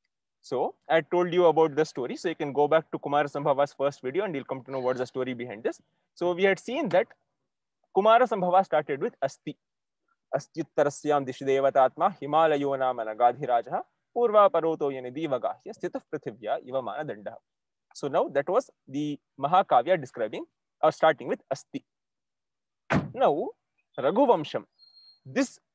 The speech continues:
particular Mahakavya starts with the word Vak. So among Asti, Kaschit and Vak, we have already discussed Asti, and Raghuvamsham is the Kriti, Mahakavya starting with Vak. So I will first recite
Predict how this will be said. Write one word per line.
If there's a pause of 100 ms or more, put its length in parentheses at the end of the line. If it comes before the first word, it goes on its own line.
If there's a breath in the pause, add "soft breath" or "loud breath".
(140)
particular
Mahakavya
starts
with
the
word (200)
Vak. (760)
So
among (100)
Asti, (240)
Kaschit (100)
and
Vak, (420)
we
have
already
discussed
Asti, (200)
and
Raghuvamsham (200)
is
the
Kriti, (180)
Mahakavya
starting
with (260)
Vak. (640)
So
I
will
first
recite